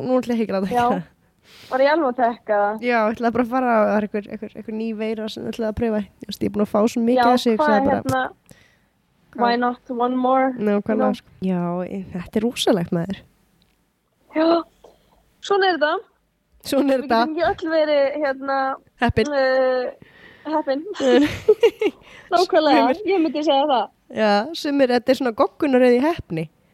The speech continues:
Speaker 1: Þú ert mjög heppin,
Speaker 2: Já.
Speaker 1: ég er aðeins minna heppin,
Speaker 2: Já.
Speaker 1: þeir eru rosa lítið heppnir.
Speaker 2: Já, einmitt.
Speaker 1: Mm.
Speaker 2: Þú ert samt svolítið, hérna, þú verður veik bara ef það er einhver veira að ganga.
Speaker 1: Sko, ég var ekki þannig fyrr en ég fékk covid í fyrsta skipti.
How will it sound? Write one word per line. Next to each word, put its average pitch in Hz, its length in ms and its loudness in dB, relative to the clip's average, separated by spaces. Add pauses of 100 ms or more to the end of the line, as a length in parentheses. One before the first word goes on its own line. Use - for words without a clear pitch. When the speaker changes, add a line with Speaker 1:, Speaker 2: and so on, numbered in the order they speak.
(160)
Speaker 1:
Þú 254 160 -8
ert 302 80 -6
mjög 302 160 0
heppin, 214 340 -2
Speaker 2:
Já. 247 200 -2 (100)
Speaker 1:
ég 220 80 2
er 240 80 0
aðeins 262 160 -4
minna 254 240 0
heppin, 202 240 -2
Speaker 2:
Já. 233 200 0
Speaker 1:
þeir 233 120 -2
eru 240 140 -6
rosa 240 260 -2
lítið 233 320 -2
heppnir. 170 300 -4 (1080)
Speaker 2:
Já, 233 240 4 (480)
einmitt. 220 460 -4
Speaker 1:
Mm. 196 360 -6 (140)
Speaker 2:
Þú 277 80 2 (160)
ert 370 120 -2
samt 349 280 0
svolítið, 302 340 2
hérna, 269 300 0 (340)
þú 320 100 2 (140)
verður 294 340 0
veik 302 360 0 (580)
bara 247 320 2
ef 269 140 2
það 247 100 4
er 247 140 0
einhver 254 280 -2
veira 247 280 2
að - 20 -4
ganga. 254 340 0 (480)
Speaker 1:
Sko, 226 200 0 (520)
ég 233 240 2
var 311 320 4
ekki 262 240 0
þannig 170 300 0
fyrr 277 160 2
en 262 80 2
ég 247 80 0
fékk 285 160 0
covid 269 340 2
í 214 60 -4
fyrsta 262 240 -2
skipti. 156 300 -12